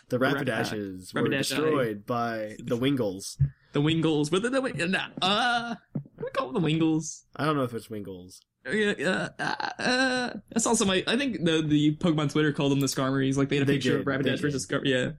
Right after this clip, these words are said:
Speaker 2: Well,
Speaker 1: They did.
Speaker 2: even though the type matchup doesn't make sense, let's just say the Skarmory was, like, overleveled.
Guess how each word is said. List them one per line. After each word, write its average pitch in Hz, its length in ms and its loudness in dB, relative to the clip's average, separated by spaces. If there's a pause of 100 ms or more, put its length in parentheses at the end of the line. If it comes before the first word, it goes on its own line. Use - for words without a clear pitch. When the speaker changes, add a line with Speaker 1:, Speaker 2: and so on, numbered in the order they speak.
(420)
Speaker 2:
Well, - 140 2 (280)
Speaker 1:
They - 60 -14
did. - 200 -14
Speaker 2:
even 208 140 2
though 214 80 4
the 160 80 4
type 165 180 2
matchup 143 240 0
doesn't 139 160 0
make 139 140 0
sense, 143 180 -2
let's 170 120 2
just 156 140 0
say 170 100 4
the 135 80 0
Skarmory 135 360 0
was, 131 120 -2
like, 127 140 -2
overleveled. 135 600 4